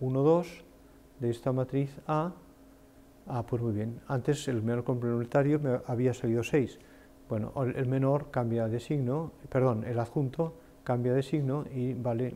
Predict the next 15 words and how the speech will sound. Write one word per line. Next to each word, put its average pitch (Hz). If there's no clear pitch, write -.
menos 113
seis. -
¿Cómo 180
se 185
calcula 135
ya 131
finalmente? 113
¿Cómo 170
se 156
calcula 131
la 127
adjunta 131
de 120
una 123
matriz? 175